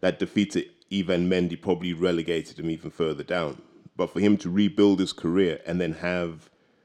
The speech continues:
have the run that he did. And one thing you can always say about Luke Campbell is he wasn't a guy to duck fights. He was in with, he was in with the best.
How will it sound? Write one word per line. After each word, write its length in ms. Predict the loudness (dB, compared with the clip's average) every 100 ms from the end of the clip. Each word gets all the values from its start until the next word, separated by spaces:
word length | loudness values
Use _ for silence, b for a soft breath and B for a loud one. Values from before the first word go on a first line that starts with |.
| _ _ _ -6
have 200 | -4 2
the 100 | 4
run 300 | 6 6 6
that 120 | 2
he 100 | -2
did. 340 | -2 0 -2 -8 _ -2
And 140 | 2
one 120 | 2
thing 140 | 4 4
you 80 |
can 100 | 4
always 180 | 6 6
say 100 | 4
about 200 | 2 0
Luke 220 | 0 -4
Campbell 400 | -2 -2 0 -2
is 240 | -6 -8 -14 -20 _ _ _ _ _ _ _
he 140 | -6 2
wasn't 280 | 2 4 2
a 20 |
guy 200 | 2 0
to 120 | -2
duck 240 | -6 -8
fights. 340 | -8 -6 -6 -6
He 100 | -4
was 160 | -2
in 140 | 0 0
with, 280 | 0 -4 _
he 100 | -6
was 160 | -4 -2
in 220 | 4 8
with 180 | 8 8
the 60 | 0
best. 560 | 0 -2 -2 -12 -14